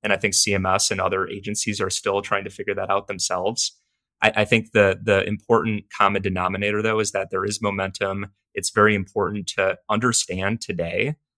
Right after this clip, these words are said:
what does social determinants of health look like within your population?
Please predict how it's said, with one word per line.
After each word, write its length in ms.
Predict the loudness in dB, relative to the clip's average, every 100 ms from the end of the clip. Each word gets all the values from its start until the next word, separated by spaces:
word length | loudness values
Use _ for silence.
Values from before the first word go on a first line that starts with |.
| _ _
what 200 | -2 0
does 120 | 2
social 280 | 0 0 -4
determinants 440 | -6 -6 -4 -4
of 80 | -2
health 220 | -2 -2 -4
look 180 | -12 -6
like 180 | -6 -6
within 220 | -10 -6
your 80 | -4
population? 840 | -2 -2 -4 -6 -4 -4 -6 -10